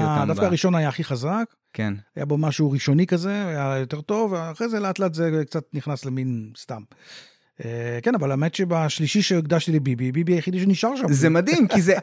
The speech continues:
Speaker 1: <laughs>
Speaker 2: רוב הדברים שם, אני באמת זוכר את
Speaker 1: כן,
Speaker 2: ה-,
Speaker 1: זה
Speaker 2: את ה-, את הבדיחות. הרוב ממש רלוונטי
Speaker 1: <laughs> כן.
Speaker 2: עדיין.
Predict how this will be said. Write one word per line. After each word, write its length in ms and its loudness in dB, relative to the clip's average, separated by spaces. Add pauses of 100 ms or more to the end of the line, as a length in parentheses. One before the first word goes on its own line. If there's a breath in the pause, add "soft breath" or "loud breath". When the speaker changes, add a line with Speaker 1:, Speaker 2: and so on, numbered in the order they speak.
Speaker 1:
<laughs> 60 -6
Speaker 2:
רוב 360 6
הדברים 340 4
שם, 140 2
אני 100 6
באמת 260 6
זוכר 340 4
את 40 6
Speaker 1:
כן, 80 4
Speaker 2:
ה-, 160 6
Speaker 1:
זה 60 2
Speaker 2:
את 120 4
ה-, 200 4
את 100 0
הבדיחות. 460 0 (440)
הרוב 440 4
ממש 500 4
רלוונטי 500 0
Speaker 1:
<laughs> 0 -
כן. 60 4
Speaker 2:
עדיין. 280 -2